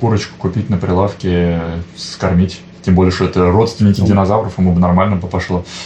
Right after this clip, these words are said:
Speaker 1: Да и растения, в принципе, тоже ему хорошо зайдут. Тут насчёт конечно, всяких этих покрытосеменных цветочками, которых щас много, ну, типа какого-нибудь укропчика, там, не знаю, или капусты, вот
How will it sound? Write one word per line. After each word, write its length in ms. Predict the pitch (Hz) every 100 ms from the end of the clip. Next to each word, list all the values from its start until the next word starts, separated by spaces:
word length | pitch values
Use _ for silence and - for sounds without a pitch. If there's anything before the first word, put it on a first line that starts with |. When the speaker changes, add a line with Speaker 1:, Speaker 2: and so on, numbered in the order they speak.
| -
Speaker 1:
Да 100 | 107
и 20 | 165
растения, 380 | 131 - 165
в 60 | 139
принципе, 340 | 135 123 -
тоже 220 | - 113 110
ему 120 | 107
хорошо 320 | 113 107 110
зайдут. 300 | 101 98 95
Тут 100 | -
насчёт 280 | 117 139 - - - - - - -
конечно, 560 | 113 117 107 123 107
всяких 360 | 107 120 101 -
этих 180 | 104 -
покрытосеменных 1120 | - 120 135 117 117 - 113 120 175 269 -
цветочками, 760 | - 151 147 151 120 - 110 98
которых 360 | 104 101 101
щас 240 | - 104 -
много, 540 | 113 117 98 85 82
ну, 100 | 82 95
типа 180 | 90 -
какого-нибудь 560 | - 98 98 92 - - -
укропчика, 880 | 104 - 90 127 170 - - - 123
там, 240 | 120 104 101
не 60 |
знаю, 420 | 95 101 92 90
или 240 | 92 92 87
капусты, 580 | 85 92 135 135 - 98
вот 200 | 101